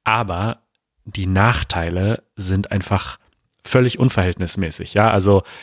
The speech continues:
nicht nur, dass man dieses Geld einfach für ganz andere Dinge ausgeben könnte. Okay, kann man ja noch sagen,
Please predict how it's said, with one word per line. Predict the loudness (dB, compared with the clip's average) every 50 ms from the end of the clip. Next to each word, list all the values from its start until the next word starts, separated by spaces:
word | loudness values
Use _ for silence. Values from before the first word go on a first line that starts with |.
| -20 -20 -20 _ _ _ _
nicht | 2 2 2 4
nur, | 4 4
dass | 4 4 4
man | 2 2 2
dieses | 2 0 -2 -2 -4 -2 2
Geld | 4 6 6 6 4 2 0
einfach | -4 -2 -2 -2 -2 -2
für | -2 -2 0
ganz | 0 2 0 0 0
andere | 0 0 2 2 2 0
Dinge | 2 0 0 2 2 0 -2 -4 _ _ _ _
ausgeben | -2 0 2 2 2 0 0 -2 -2 0 -2 -2
könnte. | 0 2 4 4 4 4 4 4 4 4 2
Okay, | 0 -2 0 2 4 4 4 2
kann | 0 0 2 2
man | 4 4
ja | 4 2
noch | 2 0 0
sagen, | 0 0 2 2 2 0 -2 -2 -4